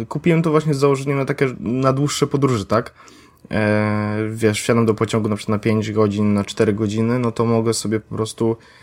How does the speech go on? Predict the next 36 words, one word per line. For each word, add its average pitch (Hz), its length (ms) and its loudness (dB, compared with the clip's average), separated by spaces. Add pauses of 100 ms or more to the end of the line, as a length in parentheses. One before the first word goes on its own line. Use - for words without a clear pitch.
nieprzygotowany, 135 680 2
tak? 117 160 -4
Nie 123 120 0
wie-, 131 100 2
nie 120 220 2
wiedząc, 127 320 -2 (280)
na 120 240 0
co 127 140 -6
mam 117 160 -2
ochotę, 120 440 0 (520)
w - 100 -18
pociągu 123 360 -2
sobie 117 300 2
siadam, 127 380 2
stwierdzam, 117 440 0
że 110 60 -8
mam 110 140 0
ochotę 110 240 0
oglądać 110 300 0
na 110 80 -2
przykład 101 240 -4
Sherlocka 113 540 2
i 107 60 0
mogę 110 200 0
sobie 98 180 -6
tego 101 180 0
Sherlocka 104 400 0
po - 60 -10
prostu - 320 -6
instant 101 400 -2
przerzucić 101 520 -2
z 95 140 -2
dysku 101 340 -2
twardego 101 460 0
na 95 180 2
Nexusa 110 500 -2